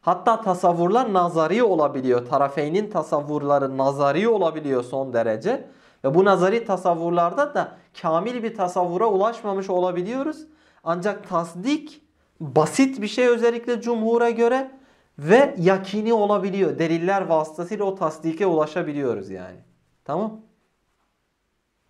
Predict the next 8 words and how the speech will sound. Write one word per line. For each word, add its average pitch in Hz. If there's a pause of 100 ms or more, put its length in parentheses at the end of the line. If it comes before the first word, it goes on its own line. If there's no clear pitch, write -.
(560)
Yani 151
mesela 160
vücut, 170
adem, 190 (440)
efendim 156
bir, 190
çok 214
gibi 180